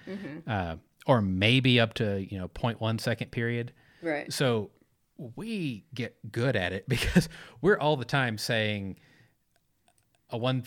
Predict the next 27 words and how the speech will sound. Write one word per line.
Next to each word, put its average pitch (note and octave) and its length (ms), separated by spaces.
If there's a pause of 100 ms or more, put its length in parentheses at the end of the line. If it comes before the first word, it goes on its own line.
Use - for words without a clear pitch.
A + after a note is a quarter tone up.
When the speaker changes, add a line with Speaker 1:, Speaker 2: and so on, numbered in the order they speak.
Speaker 2:
one C#3+ 280
second - 320
period A2+ 540
instrument, F#2+ 560
which B2+ 160
is A2 100
also G2 240
one F#2 160
hertz, - 400 (480)
Speaker 1:
Right. C3 120
Speaker 2:
or G#2+ 300 (320)
a - 60
ten-second B2 480
period G#2 320
wave, F#2 500 (460)
or, A2+ 440
oh, D#3+ 200
well, C#3 240
you C#3+ 100
know, A#2+ 80
make D3 200
that B2 120
corner C3 260
frequency A2 400
point G#2 280
one G2 160
hertz. F#2 340